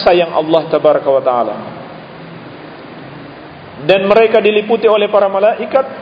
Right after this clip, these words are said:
dan Allah Subhanahu wa Ta'ala menyebutkan mereka di hadapan para malaikat yang ada di sisinya.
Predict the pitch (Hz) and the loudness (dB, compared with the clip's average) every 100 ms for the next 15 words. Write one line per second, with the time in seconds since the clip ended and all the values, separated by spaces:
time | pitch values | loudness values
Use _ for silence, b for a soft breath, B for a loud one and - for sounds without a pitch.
0 | - - - 156 180 180 196 190 190 175 | -16 -16 -16 0 2 4 2 0 0 -2
1 | 196 185 180 175 170 165 180 180 175 185 | 0 2 2 2 2 2 2 2 0 -2
2 | 190 - - 214 190 185 - 165 175 170 | -2 -2 2 0 2 -6 -2 2 4 4
3 | 143 - - - - - - - 147 156 | 0 -2 -8 -14 -16 -18 -20 -4 -2 2
4 | 170 175 170 156 160 175 - - 160 156 | 4 4 2 -2 -8 -12 -14 0 2 4
5 | 160 165 - 156 147 151 151 147 147 143 | 2 2 2 -2 0 -2 0 0 0 -2
6 | 131 139 120 | -6 -6 -8